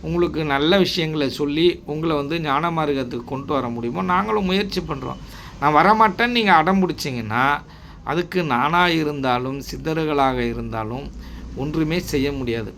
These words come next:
பசித்தவர்களுக்கு தான் உணவளிக்க முடியும். பசி இல்லாதவர்களுக்கு உணவளித்தால் நீங்க என்ன பண்ணுவீங்க? தூக்கி போட்டுருவீங்க, இல்ல துப்பிடுவீங்க. அப்படிதான் இந்த உலகம் இருக்கு.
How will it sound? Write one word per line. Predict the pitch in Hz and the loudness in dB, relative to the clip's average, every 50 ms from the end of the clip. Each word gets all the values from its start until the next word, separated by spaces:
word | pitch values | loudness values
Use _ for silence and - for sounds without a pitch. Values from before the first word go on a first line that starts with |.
| - | -10
பசித்தவர்களுக்கு | - 120 104 - 175 160 156 190 180 170 156 143 - - 143 127 120 123 123 127 - - - 139 120 | -10 -8 -8 -8 -10 -6 -2 0 2 2 0 -2 -4 -6 -4 -4 -4 -4 -6 -8 -12 -12 -12 -8 -4
தான் | 127 139 165 165 | -2 -2 -2 -4
உணவளிக்க | 160 147 135 139 135 135 131 123 120 - - 113 | -6 -8 -6 -4 -2 -2 -2 -4 -6 -8 -10 -10
முடியும். | 107 107 107 107 104 104 - - - - - - - - | -8 -8 -8 -8 -10 -10 -14 -18 -20 -20 -20 -20 -14 -6
பசி | - 135 135 - - 233 240 | -4 -4 -4 -2 0 2 4
இல்லாதவர்களுக்கு | 233 220 196 185 170 165 160 156 151 143 143 139 135 131 - - 165 156 135 135 | 4 6 6 6 6 6 4 4 4 4 2 2 0 -2 -2 -2 -2 0 0 0
உணவளித்தால் | 135 143 151 143 139 131 123 117 110 - - 127 131 135 139 135 - - - - - - - - | 0 0 0 0 2 0 0 -2 -4 0 2 4 4 4 2 0 -4 -8 -12 -12 -12 -10 -8 -6
நீங்க | 139 139 135 | -4 -2 -2
என்ன | 127 127 135 156 185 | -2 -2 0 0 0
பண்ணுவீங்க? | 180 - 170 147 143 139 131 131 131 123 123 | 0 0 0 0 0 0 0 -2 -2 -4 -4
தூக்கி | 160 190 190 185 - - | -4 -4 -2 0 0 0
போட்டுருவீங்க, | - - 143 123 113 127 123 123 139 | 0 0 0 0 0 0 0 0 0
இல்ல | 165 170 160 | 0 0 0
துப்பிடுவீங்க. | - - - 127 - - 160 151 143 - - - - - - - - - - - - - - - | 0 -2 -2 -2 -2 -2 -2 -2 -2 -2 -2 -2 -4 -6 -6 -6 -6 -6 -6 -4 -4 -4 -4 -4
அப்படிதான் | 131 139 143 135 123 160 196 220 | -4 -4 -2 -2 -2 -2 -2 -2
இந்த | 208 170 143 127 | 0 0 0 0
உலகம் | 120 123 131 135 139 143 127 117 | 0 0 0 0 -2 -2 -4 -4
இருக்கு. | 117 117 113 - - 98 98 95 | -4 -6 -6 -8 -8 -10 -10 -10